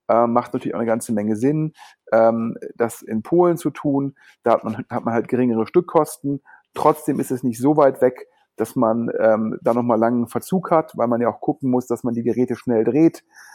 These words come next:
Und da ist dann wahrscheinlich irgendwie das Nearshoring in Polen die effizienteste Möglichkeit. Da sieht man auch, dass Rebuy im gewissen Rahmen dann halt sagt, die Kompetenz ist nicht nur Handel, sondern auch Refurbishment.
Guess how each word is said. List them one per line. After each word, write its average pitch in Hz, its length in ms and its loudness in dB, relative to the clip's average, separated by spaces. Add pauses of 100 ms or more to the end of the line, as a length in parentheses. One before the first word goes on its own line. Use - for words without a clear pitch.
(120)
Und 110 180 -4
da 113 140 6
ist 123 120 0
dann 117 120 -2
wahrscheinlich 117 360 -2
irgendwie 117 260 0
das 107 160 -2
Nearshoring 135 720 2
in 110 200 -6
Polen 131 580 2 (280)
die 98 120 -2
effizienteste 117 540 -2
Möglichkeit. 127 800 0 (300)
Da 107 80 0
sieht 147 180 -2
man 127 160 0
auch, 117 220 2
dass 110 200 -6
Rebuy 120 440 2 (260)
im 120 160 -4
gewissen 120 360 -4
Rahmen 113 600 2
dann 113 180 0
halt 113 200 0
sagt, - 240 -2
die 123 60 -4
Kompetenz 131 600 -4
ist - 220 -8
nicht - 180 -6
nur 107 160 0
Handel, 170 380 4
sondern 123 220 0
auch - 200 -2
Refurbishment. 147 800 0